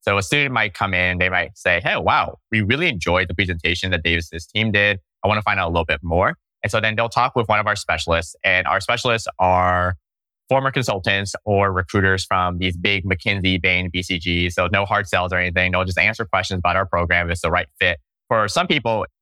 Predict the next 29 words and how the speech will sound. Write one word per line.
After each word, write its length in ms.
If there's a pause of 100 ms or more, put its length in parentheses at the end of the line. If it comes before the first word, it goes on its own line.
(160)
it's 140
not 160
a 40
good 140
fit. 320
We'll 220
say, 180
"Wow, 200
you 100
have 100
a 160
four 160
point 220
oh, 320 (240)
you 60
have 100
a 20 (320)
double 220
major, 460
your 200
dad 400
works 320
in 100
consulting, 480
he's 140
a 60 (120)
partner 260
at 160
McKinsey. 560